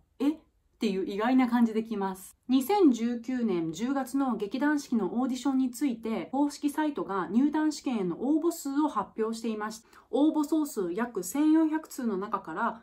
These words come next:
書類審査を通過したのは約三百人だったみたいです。この段階で四点六倍ですから、四、五人に一人しか選ばれてないっていうことになりますよね。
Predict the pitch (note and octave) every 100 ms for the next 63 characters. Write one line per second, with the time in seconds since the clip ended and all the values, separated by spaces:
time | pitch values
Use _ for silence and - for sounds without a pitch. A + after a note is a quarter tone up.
0 | _ - C#4 D4 E4 D#4+ F4 E4 A3+ -
1 | A#3+ A#3+ A#3+ A#3 B3+ A3 E3+ F3 - _
2 | _ _ - C4+ D4 A#3 B3 D#4 E4+ F4
3 | F4+ D#4+ A3+ - F#3 F3+ E3+ D#3+ - -
4 | - _ _ - E4+ G4 F#4+ F#4 F4+ F4
5 | D#4+ D#4+ E4 D#4+ - - _ - A#3 D#4+
6 | D4 A3 F3+ E3+ E3 G#3+ G#3 G3+ G3 -
7 | D3+ D#3 - - - - D#4 F4+ F4+ F4+
8 | F4 - F#4 E4+ - G#3 A#3 A#3+ C4 A#3
9 | G#3 A3 A3+ F#3 F#3+ F3 F#3 G#3 A3+ A3+
10 | F3 D3+ F3